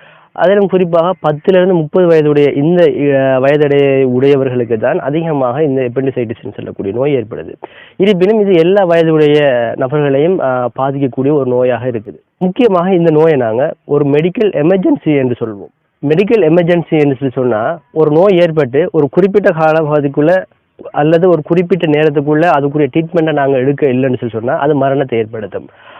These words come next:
அப்படியான நோய்களை நாங்க மெடிக்கல் எமர்ஜென்சி என்று சொல்லுவோம். அதே போல தான் இந்த appendicitis என்று சொல்லக்கூடிய ஒரு நோய்க்கு நாங்க குறிப்பிட்ட ஒரு நேரத்துக்குள்ள நாங்க சிகிச்சையை கொடுக்கலன்னு சொல்லி சொன்னா, அது மரணத்தை ஏற்படுத்தும்.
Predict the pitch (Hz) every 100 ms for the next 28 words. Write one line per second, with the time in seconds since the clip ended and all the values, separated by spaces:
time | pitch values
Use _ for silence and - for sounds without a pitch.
0 | - - 143 190 202 196 165 151 156 151
1 | 170 156 156 160 123 139 156 180 131 131
2 | 151 147 143 135 131 135 131 127 117 107
3 | 95 _ _ _ _ _ _ _ _ _
4 | - 156 214 202 190 202 180 160 143 190
5 | 185 190 - 170 160 170 151 151 147 151
6 | 147 131 135 139 123 151 175 135 143 180
7 | 170 - 180 185 190 190 160 143 160 170
8 | 156 147 131 117 139 143 147 165 156 -
9 | 165 - 160 151 151 151 143 127 127 123
10 | 143 113 113 160 _ - _ _ _ -
11 | 156 190 160 165 151 131 113 101 90 90
12 | 73